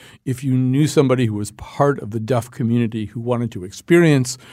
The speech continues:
a radio show interpreted in American Sign Language, that person would go to Facebook and then to the Colin McEnroe Show page,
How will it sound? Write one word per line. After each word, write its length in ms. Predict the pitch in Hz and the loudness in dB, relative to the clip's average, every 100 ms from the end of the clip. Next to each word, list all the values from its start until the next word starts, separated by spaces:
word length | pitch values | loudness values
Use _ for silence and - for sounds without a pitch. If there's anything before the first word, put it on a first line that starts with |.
| - - | -20 -4
a 80 | 135 | 2
radio 460 | 135 165 160 127 113 | 4 4 4 2 2
show 360 | - 120 160 | -2 -6 -6
interpreted 880 | - 135 131 - 151 143 147 139 131 | -6 -4 -4 2 2 4 0 0 0
in 560 | - 131 117 113 117 127 | -2 -2 0 0 -2 -4
American 420 | 139 113 110 107 104 | -4 -2 -2 -8 -4
Sign 340 | 147 135 120 | 0 2 0
Language, 480 | 101 117 139 139 - - - _ | -2 -6 -8 -8 -12 -18 -20 _
that 320 | 120 147 175 - | -2 0 0 -2
person 240 | 185 - - 123 - | -2 -2 -8 -8 -12
would 260 | - 127 117 | -2 0 2
go 280 | 127 123 123 | 4 4 2
to 200 | 123 104 | 2 -2
Facebook 460 | 143 151 - 285 - _ | 0 -2 -4 -10 -10 _
and 180 | 113 110 | -2 -2
then 140 | 110 | -2
to 120 | - | -4
the 120 | 101 104 | -6 -6
Colin 420 | - 185 185 160 | 0 0 2 0
McEnroe 480 | 151 143 123 113 110 | -2 -2 -4 -4 -6
Show 200 | 110 110 | -8 -10
page, 500 | - 139 131 123 | -4 -2 0 -4